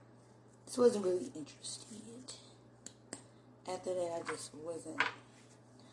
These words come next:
Look, this is the clumpy polish. Y'all, I got this polish called Mermaid Magic. It is really pretty. Um, but it is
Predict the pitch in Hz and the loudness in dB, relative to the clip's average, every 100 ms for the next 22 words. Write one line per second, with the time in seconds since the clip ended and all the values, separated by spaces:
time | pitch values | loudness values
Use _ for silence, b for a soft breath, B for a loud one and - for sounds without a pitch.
0 | B B B - 214 220 214 254 233 185 | B B B 0 8 10 10 8 8 8
1 | 180 - 214 247 262 220 - 185 180 180 | 6 10 12 12 12 6 12 12 12 12
2 | 180 196 254 233 214 196 - 214 208 208 | 12 12 12 12 10 6 4 8 10 10
3 | - 208 185 180 185 190 190 190 190 190 | 6 10 10 10 10 10 10 8 8 6
4 | 180 190 214 208 214 - 285 285 220 214 | 6 6 6 6 6 12 12 12 10 12
5 | 262 277 254 226 240 202 180 - - - | 12 12 10 8 8 8 2 -4 -2 -2
6 | - - - - - - 208 214 208 208 | -2 -6 -8 -4 0 6 10 12 10 8
7 | 214 226 - - 208 196 - 226 240 190 | 2 -4 -4 4 6 6 6 12 12 12
8 | - - - - - - - - - - | 12 10 6 4 0 -6 -12 -14 -20 -20
9 | - - - - - - - - - - | -20 -20 -10 -4 2 4 2 -2 -4 -6
10 | - - 277 - 220 208 196 185 | -6 -2 0 2 6 8 8 6